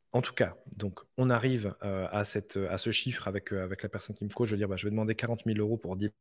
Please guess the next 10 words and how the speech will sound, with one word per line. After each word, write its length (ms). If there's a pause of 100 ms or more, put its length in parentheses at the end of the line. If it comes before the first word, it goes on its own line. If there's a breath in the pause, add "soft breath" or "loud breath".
(160)
pour 180
cent, 440 (640 loud breath)
euh, 280
en 120
sachant 400
que 460
on 140
ne 120
peut 220
pas, 340